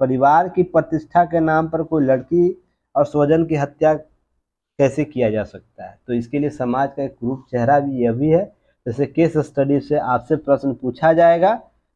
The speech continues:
तो प्रश्न आपको आइएगा। हाँ, एक चीज़ मैं बताना भूल गया, अभी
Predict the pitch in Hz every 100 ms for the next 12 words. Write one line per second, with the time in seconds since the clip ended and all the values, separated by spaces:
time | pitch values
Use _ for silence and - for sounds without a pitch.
0 | - 165 160 156 151 143 135 127 - 113
1 | 104 98 95 90 _ _ _ 131 131 131
2 | 127 175 180 180 175 170 160 165 151 160
3 | 165 180 175 156